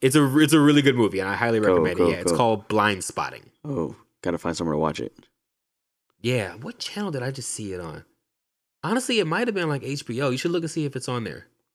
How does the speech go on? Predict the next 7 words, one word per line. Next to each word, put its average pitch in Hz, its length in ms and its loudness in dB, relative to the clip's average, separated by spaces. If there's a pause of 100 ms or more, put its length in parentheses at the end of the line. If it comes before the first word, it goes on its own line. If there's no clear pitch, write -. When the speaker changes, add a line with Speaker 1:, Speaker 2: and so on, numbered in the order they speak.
(420)
Speaker 2:
I 190 220 2 (300)
will. 104 720 0
Speaker 1:
Yeah. 107 320 0 (260)
Speaker 2:
Yeah. 95 260 -4 (520)
Speaker 1:
I 117 80 4
recommend 180 380 4
it. - 120 -2